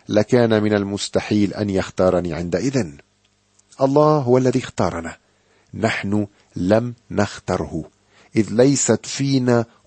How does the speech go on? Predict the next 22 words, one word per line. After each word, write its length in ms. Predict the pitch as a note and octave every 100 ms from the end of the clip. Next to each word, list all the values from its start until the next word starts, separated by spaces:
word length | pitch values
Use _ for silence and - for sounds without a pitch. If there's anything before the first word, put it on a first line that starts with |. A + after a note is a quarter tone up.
| _
قوة 540 | - G3 D3 E2+ F2 F#2 _ _ -
أو 200 | F3+ - E3
إرادة 480 | E3 F3+ D3+ D#3+ D#3 _ -
على 220 | G#2+ D#3+
اختياره. 560 | - - D#3+ G3 A3 - _ _ _ _ _ _ _
قال 160 | E3+ E3
الرب 340 | G#2+ B2 A2
يسوع 540 | G#2+ G2 - B2+ G#2+ - -
لخاصته 880 | A#2+ - G2+ - A#2+ A#2+ G#2+ A2
في 160 | G2+ A2
العلية: 600 | E2 F2+ G#2+ A2+ A2+ G2 _ _ _ _ -
"ليس 400 | A#2+ F3+ E3 E3
أنتم 500 | C#3 C#3+ D3 C#3+ C#3
اخترتموني، 920 | - - C#3 - C#3 D3 B2 E2+ E2 _ _ -
بل 360 | F#2+ G2+ G2+ G2 _ _ -
أنا 220 | - B2 C3
اخترتكم." 800 | - - D#2 - - - D2 C#2+ _ _ _ _ _ _ _ -
علق 460 | E2 G#2 A#2 G#2+ -
آخر 520 | F2 A2+ - G2+ G2
على 200 | D#2+ G2
ذلك 420 | F#2 G#2 G2+ G2
فقال: 540 | - G2 - A2 G2